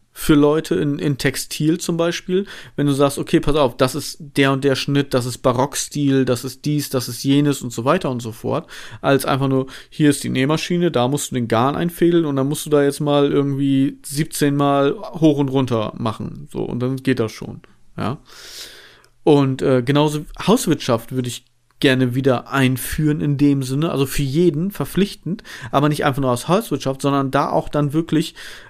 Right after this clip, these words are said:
ähm, Planen von Wocheneinkäufen, von, äh, Kochen, ja, wirklich nach Rezept kochen,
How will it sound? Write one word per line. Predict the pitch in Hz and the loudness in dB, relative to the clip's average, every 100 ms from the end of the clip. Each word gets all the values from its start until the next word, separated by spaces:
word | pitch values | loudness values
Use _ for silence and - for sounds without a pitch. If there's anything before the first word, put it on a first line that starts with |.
| - | 0
ähm, | 143 135 135 - _ - | 2 2 -2 -8 _ -4
Planen | - 160 220 180 127 123 | 2 4 2 0 -2 -2
von | 143 131 117 165 | 0 0 2 2
Wocheneinkäufen, | 175 147 127 120 117 117 110 - 101 - _ _ - - - | 2 0 2 0 0 -2 -2 -4 -12 -16 _ _ -20 -20 -18
von, | - - 143 139 143 | -4 2 2 2 -2
äh, | 143 127 117 - _ - - - | 0 0 0 -10 _ -20 -18 -6
Kochen, | - 170 - 113 135 - - - - | 0 2 0 -6 -6 -14 -20 -20 -14
ja, | 131 123 127 | -6 -4 -4
wirklich | 147 160 156 139 | -2 -2 0 0
nach | 135 | 0
Rezept | 139 139 - - - | 0 -2 -6 -8 -8
kochen, | - 127 - 110 | 0 0 0 -10